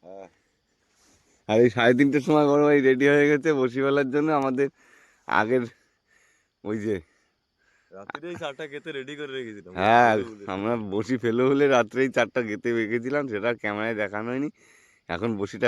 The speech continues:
Speaker 2: ফেলে দিই। এই যে বড় ভাই, ডাঙার দিকে একটু টর্চ মারো, ডাঙার দিকে, এই দিকটায়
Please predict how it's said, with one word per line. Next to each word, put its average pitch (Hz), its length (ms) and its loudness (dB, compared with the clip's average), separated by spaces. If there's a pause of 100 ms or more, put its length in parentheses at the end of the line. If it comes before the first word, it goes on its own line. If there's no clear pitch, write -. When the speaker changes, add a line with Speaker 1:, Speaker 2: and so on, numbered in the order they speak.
Speaker 2:
ফেলে 113 200 -2
দিই। 104 140 0
এই 101 120 -4
যে 98 80 -2 (680)
বড় 110 160 0
ভাই, 131 180 4
ডাঙার 117 260 2
দিকে 135 160 -2
একটু 123 160 -10
টর্চ 123 240 0
মারো, 160 200 0 (920)
ডাঙার 113 280 0
দিকে, 104 180 -2
এই 123 140 0
দিকটায় 92 380 -6